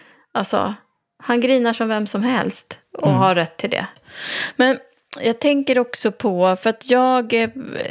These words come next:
Speaker 1: just det här prestationsångest är ju så, så landat. Och vi, jag tänker alla människor har ju liksom bra egenskaper och sen så har man saker som man har svårigheter med. Jag själv är dyslektiker till exempel.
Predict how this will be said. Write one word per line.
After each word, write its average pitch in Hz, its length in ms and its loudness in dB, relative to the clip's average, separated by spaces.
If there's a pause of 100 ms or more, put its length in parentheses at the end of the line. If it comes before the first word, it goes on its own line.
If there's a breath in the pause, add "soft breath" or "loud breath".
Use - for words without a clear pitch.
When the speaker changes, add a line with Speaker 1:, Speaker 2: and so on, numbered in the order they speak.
Speaker 1:
just 226 320 0
det 214 60 4
här 196 580 2
prestationsångest 196 800 -2
är 185 60 0
ju 185 40 0
så, 175 360 0
så - 180 0
landat. 214 400 2 (520)
Och 196 120 0
vi, 226 200 2
jag 240 100 2
tänker 240 260 2
alla 233 300 2
människor 240 460 0
har 196 240 4
ju 180 140 2
liksom 175 320 -2
bra 180 240 4
egenskaper 175 640 0
och 185 100 2
sen 220 140 -4
så 285 100 2
har 277 120 2
man 247 180 2
saker 208 380 -2
som 208 140 -4
man 175 100 -2
har 165 80 -2
svårigheter 170 520 -2
med. 170 240 0
Jag 196 120 -2
själv 240 340 2
är 196 100 2
dyslektiker 190 680 -2
till 170 180 -6
exempel. 180 480 -2